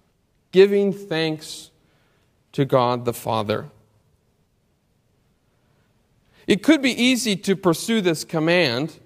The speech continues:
that we're to, to, to do everything in the name of the Lord Jesus. And you could be overburdened. I, I, everything has to be done for God's glory.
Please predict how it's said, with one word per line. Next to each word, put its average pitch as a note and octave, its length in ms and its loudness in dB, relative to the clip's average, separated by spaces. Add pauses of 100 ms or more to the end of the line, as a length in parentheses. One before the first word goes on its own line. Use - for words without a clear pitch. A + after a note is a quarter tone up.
(280)
that C#3 260 -2
we're E3+ 180 0
to, D#3 260 0
to, C#3+ 320 -2 (380)
to C3 280 -4
do C#3+ 260 2
everything F3 500 0
in D3 100 0
the C#3 80 0
name D3+ 260 0
of C#3 80 -4
the B2+ 80 0
Lord C3 240 2
Jesus. D3 720 -2 (520)
And F#3 320 2
you G#3+ 80 0
could G#3 140 -2
be G#3 140 0 (520)
overburdened. G#3 760 4
I, F#3+ 420 -8
I, F3+ 40 -16 (140)
everything D4 800 0
has A3+ 260 -6
to A#3 100 -8
be A3 140 -2
done A#3 300 0
for G3+ 160 -2
God's G#3 340 -2
glory. A3+ 580 4